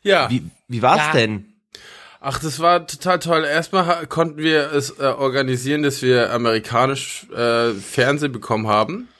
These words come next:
Speaker 3: Auf den letzten Drücker. Richtig
Speaker 1: Ja.
Speaker 3: gut.
Speaker 1: Also, war ja klar, dass wir das hinbekommen, ne? <laughs> Irgendwie. Haben
Speaker 3: Ja,
Speaker 1: wir
Speaker 3: aber hat
Speaker 1: auch.
Speaker 3: uns Ben, hat uns Ben D M A eigentlich da den letzten Tipp gegeben? Oder
Speaker 1: Nein,
Speaker 3: haben wir das
Speaker 1: ist
Speaker 3: selber
Speaker 1: egal, lass
Speaker 3: gemacht?
Speaker 1: nicht
Speaker 3: Du
Speaker 1: drüber
Speaker 3: selber,
Speaker 1: reden.
Speaker 3: ne?
Speaker 1: Wir haben's, wir haben's
Speaker 3: Ja.
Speaker 1: selber geschafft.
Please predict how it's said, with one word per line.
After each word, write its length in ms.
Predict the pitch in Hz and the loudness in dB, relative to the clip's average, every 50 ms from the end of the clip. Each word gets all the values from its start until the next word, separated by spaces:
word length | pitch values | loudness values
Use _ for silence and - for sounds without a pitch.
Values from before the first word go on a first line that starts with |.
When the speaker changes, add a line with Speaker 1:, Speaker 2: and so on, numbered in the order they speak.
| _ _ _ _ - | _ _ _ _ -4
Speaker 3:
Auf 140 | 127 113 - | -2 -2 0
den 100 | 123 120 | 2 2
letzten 300 | 120 120 117 - 117 110 | 2 2 0 -2 -6 -4
Drücker. 400 | 101 104 117 113 - 113 104 95 - - - _ _ - | -2 -2 -2 0 0 -2 -4 -4 -6 -12 -16 _ _ -12
Richtig 220 | 117 104 - 113 | -10 -6 -2 0
Speaker 1:
Ja. 200 | 113 110 117 123 | 2 2 2 2
Speaker 3:
gut. 80 | - - _ - - _ _ - - _ _ _ _ _ | 0 -4 _ -20 -20 _ _ -20 -20 _ _ _ _ _
Speaker 1:
Also, 280 | - 123 120 123 120 117 - 123 | -8 -6 -4 -2 -2 -2 -4 -2
war 180 | 123 127 135 | 0 2 2
ja 120 | 139 135 127 | 2 2 0
klar, 220 | 127 - 120 123 | -2 -2 -4 -4
dass 180 | 127 123 123 123 | -4 -6 -8 -10
wir 60 | 117 107 | -10 -10
das 160 | 104 101 - | -10 -10 -10
hinbekommen, 600 | - 117 117 110 107 95 - - 87 82 90 90 | -12 -12 -10 -12 -12 -12 -14 -16 -16 -16 -14 -14
ne? 280 | 95 104 113 117 92 - - - - | -14 -12 -12 -12 -14 -16 -18 -18 -18
<laughs> 240 | - 107 87 - _ | -16 -16 -16 -18 _
Irgendwie. 540 | - 90 92 87 90 85 82 85 82 80 76 - - - - - - | -16 -16 -16 -18 -20 -20 -20 -18 -18 -20 -20 -20 -20 -20 -20 -6 -2
Haben 160 | 156 190 202 | -2 0 2
Speaker 3:
Ja, 40 | 170 | 2
Speaker 1:
wir 20 | 156 | 2
Speaker 3:
aber 80 | 135 143 | 2 2
hat 80 | 170 - | 2 0
Speaker 1:
auch. 40 | 196 | 0
Speaker 3:
uns 160 | 196 190 - - | -2 -4 -4 -2
Ben, 220 | - 175 196 202 | 0 0 0 0
hat 120 | 185 190 180 | -2 -4 -4
uns 120 | 180 170 - | -6 -10 -6
Ben 200 | - 170 170 175 | -6 -4 -4 -2
D 80 | 175 175 | -2 -4
M 120 | 160 147 | -2 -2
A 140 | 143 147 170 | -2 -2 -2
eigentlich 240 | 175 202 226 214 - | -2 -2 -6 -8 -8
da 100 | 226 202 | -8 -8
den 140 | 185 190 180 | -6 -6 -6
letzten 280 | 190 190 190 - 185 - | -6 -6 -8 -10 -14 -12
Tipp 200 | - 214 196 - | -10 -12 -10 -12
gegeben? 520 | 208 214 190 220 226 226 254 269 277 269 _ - | -14 -14 -12 -12 -12 -14 -14 -18 -20 -20 _ -10
Oder 200 | - 175 180 - | -4 -2 2 2
Speaker 1:
Nein, 140 | 151 170 185 180 | 4 4 2 0
Speaker 3:
haben 60 | 165 | -2
wir 60 | 170 | -4
das 100 | 170 160 | -6 -6
Speaker 1:
ist 40 | 143 | -4
Speaker 3:
selber 120 | 160 156 147 | -4 -2 2
Speaker 1:
egal, 240 | 170 165 170 185 185 | 4 4 4 4 4
lass 140 | 202 202 | 2 2
Speaker 3:
gemacht? 40 | 202 233 - | 0 -4 -6
Speaker 1:
nicht 40 | - | -6
Speaker 3:
Du 100 | 135 220 | -4 0
Speaker 1:
drüber 100 | 185 180 | 2 2
Speaker 3:
selber, 160 | 208 226 175 190 | 2 4 2 2
Speaker 1:
reden. 120 | 190 156 | 2 2
Speaker 3:
ne? 40 | 170 175 | 2 2
Speaker 1:
Wir 80 | 170 | 2
haben's, 280 | 175 185 185 - - 98 127 | 2 0 -2 -8 -14 -8 -2
wir 120 | 170 185 | 0 0
haben's 160 | 190 196 190 - | 0 0 0 0
Speaker 3:
Ja. 60 | 202 | 0
Speaker 1:
selber 220 | 202 214 202 208 190 | 0 0 0 -2 -4
geschafft. 640 | 185 185 - - 185 202 220 - - - - - | -4 -6 -4 -2 -2 -2 -4 -6 -12 -20 -20 -20